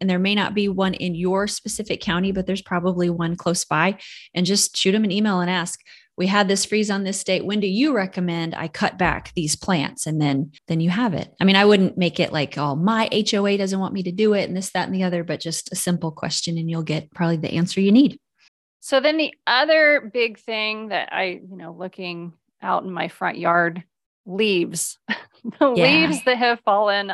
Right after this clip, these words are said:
Speaker 2: off of the trees. Now, of course, it's gonna depend on what kind of tree you have. Live oaks haven't really been dropping their leaves yet, but there are other trees that have been. What do you guys do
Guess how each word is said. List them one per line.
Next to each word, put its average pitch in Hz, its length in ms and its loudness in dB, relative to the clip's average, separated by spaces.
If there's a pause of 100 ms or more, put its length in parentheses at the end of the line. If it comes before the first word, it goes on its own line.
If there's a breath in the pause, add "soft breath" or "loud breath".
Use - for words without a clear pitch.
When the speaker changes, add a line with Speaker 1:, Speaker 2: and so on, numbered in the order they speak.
Speaker 2:
off 185 280 -2
of 180 160 -14
the 185 80 -10
trees. 170 440 -14
Now, 202 140 0
of 208 100 -4
course, 277 300 2
it's 226 200 -6
gonna 214 220 -10
depend 185 340 -6
on 175 200 -2
what - 180 -6
kind 175 160 -8
of 165 80 -14
tree 175 240 -14
you 175 120 -8
have. 165 360 -6 (220)
Live 196 320 2
oaks 190 260 -2
haven't 180 260 -6
really 185 220 -6
been 180 160 -8
dropping 165 380 -8
their 170 160 -8
leaves 165 340 -12
yet, 160 240 -6 (480)
but 180 420 2
there 185 180 2
are 175 280 4
other 180 640 0
trees 175 440 -6
that - 140 -4
have 160 320 -4
been. 180 320 -10
What 214 160 0
do 233 100 -12
you 220 80 -4
guys 196 340 -2
do 180 500 -6